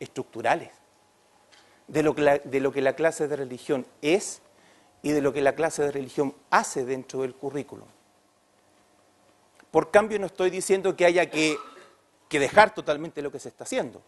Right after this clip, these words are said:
Me refiero fundamentalmente a la necesidad que tenemos de lo que decía Alfonso en la mañana. Si queremos ser considerada una asignatura del currículum, debemos estar a la altura de lo que se le, se nos pide como asignatura del currículum.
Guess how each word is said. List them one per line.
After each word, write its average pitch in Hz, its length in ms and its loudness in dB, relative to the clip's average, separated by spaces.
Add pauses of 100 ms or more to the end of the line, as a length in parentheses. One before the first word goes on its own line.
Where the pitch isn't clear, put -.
(440)
Me 135 140 -2
refiero 160 320 0
fundamentalmente 147 840 0
a - 20 2
la 147 120 4
necesidad 135 500 0
que 143 100 -6
tenemos 139 440 -2 (340)
de 139 100 0
lo 127 100 0
que 131 120 0
decía 139 340 2
Alfonso 131 440 -4
en 113 60 -4
la 113 60 -6
mañana. 127 460 -2 (400)
Si - 200 -4
queremos 165 380 2
ser 170 160 0
considerada 151 720 2
una 139 200 -4
asignatura 139 500 -2
del 143 140 0
currículum, 196 560 -2 (240)
debemos 151 600 2
estar 151 320 2
a 156 60 0
la 151 80 0
altura 165 380 -2
de 165 80 2
lo 160 120 -4
que 135 100 -6
se 135 120 -6
le, 135 140 -6 (100)
se - 160 -4
nos 120 160 -4
pide 240 420 2
como 127 180 -6
asignatura 127 520 -2
del 127 140 -2
currículum. 123 500 -8